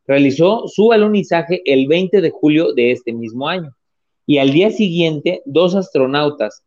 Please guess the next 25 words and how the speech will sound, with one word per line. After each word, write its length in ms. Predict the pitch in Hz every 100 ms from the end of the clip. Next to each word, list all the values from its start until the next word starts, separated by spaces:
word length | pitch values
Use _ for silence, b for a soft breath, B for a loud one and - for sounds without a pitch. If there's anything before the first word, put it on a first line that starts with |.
| -
Armstrong 520 | 156 151 - 101 101 _ _ _
y 300 | - 135 - -
Aldrin, 600 | 151 180 151 156 190 208 _ _ _ _
se 240 | - 214
convirtieron 640 | 226 208 180 175 165 170 170
en 120 | 143
los 180 | 135 131
dos 220 | 180 220
primeros 480 | - 175 160 165 165 -
en 160 | 143
caminar 460 | 131 127 127 139 147
sobre 360 | 147 165 143 127
la 120 | 120
superficie 720 | 113 - 113 110 131 120 123
lunar. 360 | 123 135 156 160 _ _ _ _ _
El 200 | - 139
Apolo 420 | 135 135 220 247
once 400 | 190 185 - 214 - _ _
fue 260 | _ 175
impulsado 760 | 226 220 175 147 - 151 147 - _
por 160 | 135 143
una, 400 | 180 214 226 220 _ _ 139
por 120 | 156
un 140 | 185
cohete 560 | 185 214 175 - 185